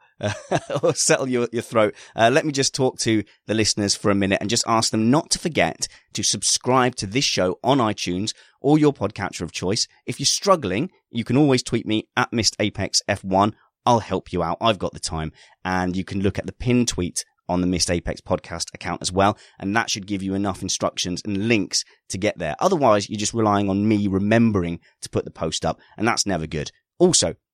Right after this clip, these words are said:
Missed Apex Podcast is up for an award at the Podcast Awards. It's American, so you know it's good. Our target at the moment is to make it into the top ten slate, and we can only do that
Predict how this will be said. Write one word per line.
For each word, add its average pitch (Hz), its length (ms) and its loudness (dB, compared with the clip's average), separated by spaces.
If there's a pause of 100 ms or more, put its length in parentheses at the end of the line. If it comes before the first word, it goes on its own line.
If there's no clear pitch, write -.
Missed 139 260 0
Apex 123 280 -2
Podcast 82 520 -8
is 110 220 -4
up 151 120 0
for - 140 -2
an 208 60 0
award 147 520 4
at 120 100 -2
the 143 60 -8
Podcast 101 680 -2
Awards. 76 420 -4
It's - 160 -2
American, 143 580 2 (220)
so - 300 0
you 127 180 4
know 98 160 0
it's - 140 -2
good. 82 260 -4 (320)
Our 143 200 4
target 107 480 -2
at 120 100 0
the 127 80 -8
moment 87 340 -6
is 92 120 -8
to - 100 -10
make 87 220 -6
it - 80 -16
into 95 180 -10
the 82 80 -8
top - 320 -2 (160)
ten 101 400 -2
slate, - 420 -2 (160)
and 85 120 -12
we 90 60 -6
can - 200 -12
only 143 240 4
do 101 200 0
that 80 280 -6